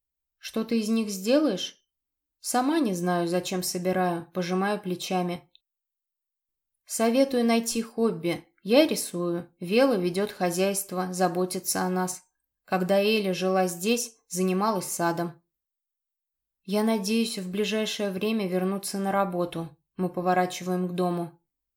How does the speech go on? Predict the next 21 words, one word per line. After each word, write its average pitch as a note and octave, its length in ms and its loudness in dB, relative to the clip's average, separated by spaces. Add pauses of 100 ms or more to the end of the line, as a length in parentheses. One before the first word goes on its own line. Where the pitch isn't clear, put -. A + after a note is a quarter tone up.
(280)
А G#3 120 2
Лео G3 280 0
что F#3+ 240 -6
говорит? F#3 540 0 (800)
Сказал A#3 600 2
только B3 280 0
к - 80 -10
нему G#3 240 0
в - 100 -12
приемную. F#3+ 760 0 (920)
Главное, A#3 460 4
не B3+ 100 -2
сказал B3+ 460 2
«нет», F#3 380 -2 (140)
а F3+ 140 -2
он G#3+ 140 2
может. F3 440 -2 (800)
«Без F3 200 -4
работы F#3 460 0
мне F3 200 -2
нельзя», F3 580 -2